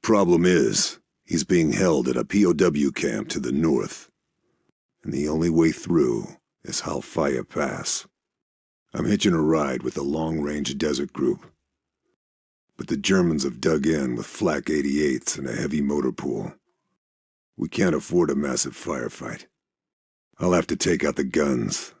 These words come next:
and help the L R D G push through. The pass is heavily fortified, with plenty of narrow spaces and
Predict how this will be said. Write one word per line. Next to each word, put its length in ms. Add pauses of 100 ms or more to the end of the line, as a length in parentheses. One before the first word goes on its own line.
(680)
and 100
help 180
the 160
L 160
R 140
D 240
G 200
push 360
through. 500 (960)
The 100
pass 380
is 100
heavily 360
fortified, 720 (340)
with 180
plenty 300
of 100
narrow 320
spaces 760
and 140